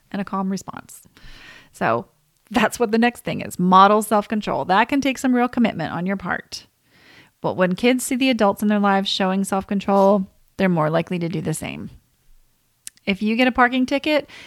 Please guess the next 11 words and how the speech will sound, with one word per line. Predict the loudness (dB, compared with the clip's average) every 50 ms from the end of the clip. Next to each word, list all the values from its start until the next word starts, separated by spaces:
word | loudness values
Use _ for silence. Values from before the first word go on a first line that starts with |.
| -20 _
count | -6 -4 -2 -2 -2
to | -2 0
ten | 2 4 4 4 4 2
until | 0 0 0 0
the | 0 0 0
impulse | -2 0 0 0 -2 -2
to | -2 -2
lose | -2 -2 0 0
your | -2
temper | -2 0 -2 -2 -2 -2 -6
passes. | -6 -6 -6 -6 -6 -8 -8 -10 -10 -12 -12 -14